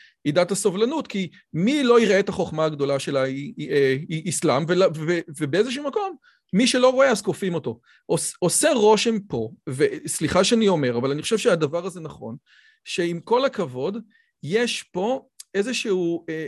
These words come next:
אה, אה, אה, גם מהפכה שחייבת תדלוק, ו-, אבל יותר מזה, מי שלא, מי שלא מסכים איתך,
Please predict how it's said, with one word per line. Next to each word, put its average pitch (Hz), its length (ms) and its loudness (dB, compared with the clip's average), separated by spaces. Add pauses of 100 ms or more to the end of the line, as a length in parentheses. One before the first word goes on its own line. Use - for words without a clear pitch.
אה, 143 300 -2
אה, 139 480 -2 (840)
אה, 156 200 -4 (120)
גם 226 320 0
מהפכה 165 480 -2
שחייבת 175 640 -4 (160)
תדלוק, 139 640 -6
ו-, 127 200 -4
אבל 131 220 -2
יותר 139 420 -4 (120)
מזה, 160 320 -4 (400)
מי 247 460 -2
שלא, 180 800 -2 (160)
מי 220 180 -4
שלא 180 280 -2
מסכים 180 400 -8
איתך, 254 240 -10